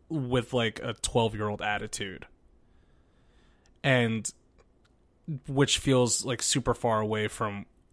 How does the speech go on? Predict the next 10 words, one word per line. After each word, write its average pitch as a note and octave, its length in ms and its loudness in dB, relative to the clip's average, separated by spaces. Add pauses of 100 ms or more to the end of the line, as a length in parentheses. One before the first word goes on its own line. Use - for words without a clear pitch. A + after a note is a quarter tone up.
Riko, A2 480 -2
who A2 140 -4
just G#2 220 -4
seems G#2+ 400 -6 (340)
young, G#2+ 360 -2
cute, G#2+ 300 -6
innocent, G#2 440 -4
and F#2+ 160 -12
all A#1 200 -10
that. F#2 320 -10